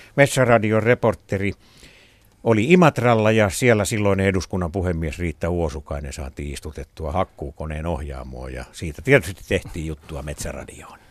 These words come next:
Oli se huippukohta-, ko-, kokemus reporterille, että Stuart Köllerille vaan Hämeenlinnaan kovia terveisiä. Meillä on Raino Hurme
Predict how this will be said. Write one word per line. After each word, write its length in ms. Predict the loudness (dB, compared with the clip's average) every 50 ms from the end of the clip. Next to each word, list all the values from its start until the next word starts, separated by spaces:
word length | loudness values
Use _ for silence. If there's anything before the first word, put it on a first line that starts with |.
| _ _ _ _ _ _ -4
Oli 180 | -2 -2 0
se 120 | 2 4 8
huippukohta-, 680 | 10 10 10 10 8 0 2 4 2 4 4 0 0 0 _ _ -20 -14
ko-, 440 | -4 2 4 4 4 2 -2 -12 -10 _
kokemus 520 | 0 0 2 2 0 -2 -4 -6 -8 -10 _ _ _ _ _ _ -20 _ -20 _ _ _ _ _ _ -4
reporterille, 720 | 4 6 6 6 6 2 0 -2 -10 -8 -6 -6 -6 -6 -6
että 200 | -6 -6 -6 -6
Stuart 360 | -2 2 4 4 4 4 4
Köllerille 500 | 6 6 8 6 6 4 2 0 2 2
vaan 140 | 4 6 6
Hämeenlinnaan 520 | 6 8 6 6 4 2 0 -2 -2 2
kovia 300 | 2 4 4 4 4 6
terveisiä. 500 | 6 6 6 6 0 -6 -8 -10 -10 -12 _ _ _ -20 -20 -20 -18 -18 -18 -8 2
Meillä 200 | 4 6 6 6
on 140 | 6 4 2 -4 _ _ _ 0 6
Raino 280 | 8 10 12 12 12
Hurme 340 | 12 12 12 12 12 6 0